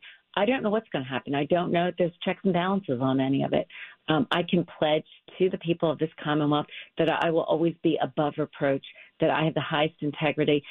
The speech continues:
and that I've been taught from a really young age, you do the right thing every single time, no matter what. When nobody's looking, when it's not popular, and when you don't wanna do it, you do the right thing. And that's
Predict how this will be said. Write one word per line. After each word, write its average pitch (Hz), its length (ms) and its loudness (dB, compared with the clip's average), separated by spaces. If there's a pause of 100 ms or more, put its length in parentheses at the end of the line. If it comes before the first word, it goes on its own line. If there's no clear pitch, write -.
(140)
and 165 100 4
that 170 220 0
I've 214 220 0
been 226 140 2 (120)
taught 185 240 -2
from 185 120 -2
a 170 100 0 (120)
really 208 360 4
young 190 260 2
age, 175 240 0 (220)
you 208 200 2
do 202 200 2
the 170 100 2
right 156 340 0
thing 156 300 -2
every 156 320 -2
single 151 220 -2
time, 139 320 0 (200)
no 151 140 4
matter 139 320 2
what. 131 360 -2
When 151 180 2
nobody's 170 440 0
looking, 175 540 0 (220)
when 165 100 0
it's 160 160 -4
not 160 220 -2
popular, 147 640 -2 (240)
and 165 120 2
when 151 200 2
you 143 80 2
don't 135 220 0
wanna 127 200 0
do 131 160 2
it, 123 180 -2
you 131 200 0
do 131 160 0
the 127 80 2
right 127 260 0
thing. 127 300 2
And 160 180 2
that's 170 180 -2